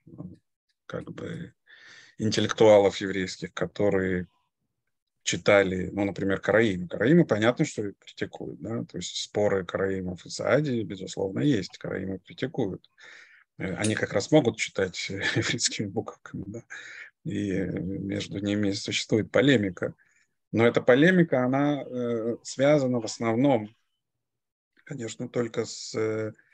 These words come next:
устной Торой. Сейчас мы увидим как раз, э, м, как бы заявку Саади, которая, м, подвергается максимальной критике со стороны караимов. Э, но, э,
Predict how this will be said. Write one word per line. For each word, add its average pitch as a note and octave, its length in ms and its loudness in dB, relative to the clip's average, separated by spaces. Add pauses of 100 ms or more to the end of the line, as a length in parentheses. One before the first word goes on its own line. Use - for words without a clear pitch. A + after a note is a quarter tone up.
(180)
устной A#2+ 360 -2
Торой. A2+ 360 4 (500)
Сейчас - 240 -8
мы A#2+ 100 2
увидим C#3 320 2
как - 200 -10
раз, - 380 -6
э, G2+ 420 -2 (160)
м, G2 180 -10
как F#2+ 220 -8
бы G2 320 -6
заявку G#2+ 540 0
Саади, B2+ 460 0
которая, G2+ 640 -4
м, G2+ 400 -10
подвергается G2+ 760 -4
максимальной G2 880 -2
критике G#2 520 -6 (180)
со - 140 -16
стороны F#2+ 500 0 (480)
караимов. G2 500 4 (960)
Э, G2+ 360 2
но, B2 680 6
э, G#2+ 1120 -2